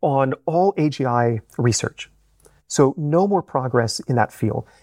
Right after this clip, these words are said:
And we take those resources, spend them instead trying to figure out how to radically enhance our cognition. So if only we're smarter,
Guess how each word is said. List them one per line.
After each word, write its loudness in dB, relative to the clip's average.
And -6
we 4
take -2
those 0
resources, -4
spend 2
them -2
instead 2
trying -2
to -8
figure 2
out 0
how 0
to 0
radically 0
enhance -4
our 2
cognition. -4
So 0
if -2
only 2
we're -4
smarter, -2